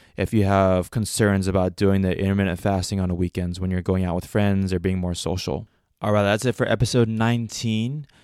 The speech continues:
Before I roll into Tomko tips, I did get a question from a listener about sleep. I had a, a listener, Vanessa, who sent me a message on Instagram asking about hot showers and how those influence sleep.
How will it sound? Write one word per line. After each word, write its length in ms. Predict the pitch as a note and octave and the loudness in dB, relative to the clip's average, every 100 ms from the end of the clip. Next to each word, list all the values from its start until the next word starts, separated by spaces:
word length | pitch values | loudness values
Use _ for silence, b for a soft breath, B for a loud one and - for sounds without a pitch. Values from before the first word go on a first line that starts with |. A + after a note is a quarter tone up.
| b - | b -4
Before 380 | A2+ C3+ C#3+ | -2 2 4
I 40 | D#3 | 6
roll 180 | C#3 C3+ | 6 6
into 120 | B2+ | 2
Tomko 400 | - A#2 A#2 A2 | 0 -2 0 -2
tips, 520 | - G#2 F#2 - - b b b b | 2 2 2 -2 -12 b b b b
I 220 | G#2 A2 | 2 2
did 220 | G#2+ C3+ D3+ | 2 2 2
get 100 | E3 | 2
a 80 | |
question 420 | - B2 A#2 B2 A2+ | 2 2 2 2 -2
from 180 | A2+ G#2 | 0 2
a 40 | |
listener 540 | G2 F#2+ - G2+ G2 | 4 2 2 0 2
about 280 | F#2+ G2 D#2 | 2 2 0
sleep. 600 | - - - G2+ F2 - - - | -4 -6 -2 -2 -2 -4 -12 -8
I 160 | - G2+ | -2 2
had 160 | G2+ | 4
a, 320 | G2 F#2+ F2+ C#2 | 4 4 4 2
a 240 | F#2 F2+ | 0 0
listener, 580 | F2+ G2+ - G#2+ G#2 G2 F#2+ | 2 0 0 2 2 2 0
Vanessa, 640 | G#2 G2+ G#2 A2 A#2+ B2 | 0 0 0 -2 -2 -2
who 220 | G#2+ G2+ | -2 0
sent 220 | F#2+ A#2 A2+ | 0 -4 -2
me 120 | G#2+ | -2
a 40 | |
message 360 | G2 G2 - G#2 | 0 -2 -2 -2
on 100 | F#2+ | -2
Instagram 680 | G#2 F#2+ G#2+ G#2 G2+ G2+ G2+ b b b b b | -4 -6 -2 0 2 0 -4 b b b b b
asking 340 | - G#2 - A2+ | -2 -2 0 -2
about 300 | G#2 G#2 D#2 | 2 0 -2
hot 320 | - B2 - | -2 -2 -2
showers 540 | - B2 A2+ G#2+ F#2+ | 0 4 6 6 6
and 120 | F#2 F2 | 2 0
how 160 | G2 | 0
those 420 | G2 G2+ G2 F2+ - | 4 6 6 2 -2
influence 440 | G#2+ - G#2 F#2+ | -4 -2 -2 -2
sleep. 460 | - - G2 F2+ | -4 -4 -2 -2